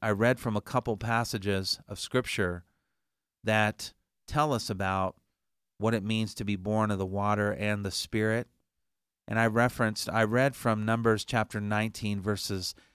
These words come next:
seventeen to nineteen. I also read from Psalm fifty-one, verses one through ten. I, uh, referenced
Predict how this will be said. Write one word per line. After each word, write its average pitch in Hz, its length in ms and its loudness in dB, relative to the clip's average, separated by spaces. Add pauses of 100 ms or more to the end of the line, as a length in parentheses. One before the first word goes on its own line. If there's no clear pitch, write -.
(260)
seventeen 117 600 2
to 95 80 -2
nineteen. 98 680 -4 (580)
I 113 120 2
also 120 280 2
read 104 320 2
from 101 240 -2
Psalm 107 340 2
fifty-one, 101 640 -2
verses 98 400 -2
one 101 260 0
through 101 200 -4
ten. 98 520 -6 (1080)
I, 110 260 4
uh, 104 160 2
referenced 113 600 4